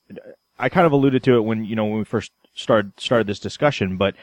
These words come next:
did you guys really think that that was gonna evolve the way it did in season five, that it was gonna become this serious relationship and Don was gonna kinda settle down and be a better person and, and kind of, uh, leave the philandering behind?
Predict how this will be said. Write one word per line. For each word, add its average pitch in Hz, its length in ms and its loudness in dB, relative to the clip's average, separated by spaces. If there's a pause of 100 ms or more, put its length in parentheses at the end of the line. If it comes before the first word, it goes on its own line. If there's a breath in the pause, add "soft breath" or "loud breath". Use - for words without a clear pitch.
(180 loud breath)
did 135 120 -2
you 185 80 -4
guys 220 160 2
really 180 220 2
think 170 300 -2
that 147 160 -2
that 135 160 0
was 123 160 -2
gonna 120 420 2 (420)
evolve 123 380 4
the 131 80 4
way 123 160 2
it 107 60 0
did 127 140 2
in 123 60 -6
season 120 320 -2
five, 120 260 2
that 117 100 2
it 110 40 0
was 104 120 -2
gonna 120 160 -2
become 113 600 0 (260 soft breath)
this 120 120 -4
serious 120 400 -2
relationship 110 580 -2
and 101 120 -2
Don 113 220 2
was 107 100 -4
gonna 110 180 -4
kinda 117 220 -4
settle 120 340 0
down 110 460 2
and 101 200 -4
be 117 140 -2
a 117 60 4
better 113 260 0
person 110 720 -2
and, 101 340 -2
and 104 220 -4
kind 117 240 0
of, 104 200 0
uh, 95 260 -2 (380 soft breath)
leave 117 260 0
the 117 100 2
philandering 113 640 0
behind? 113 500 -2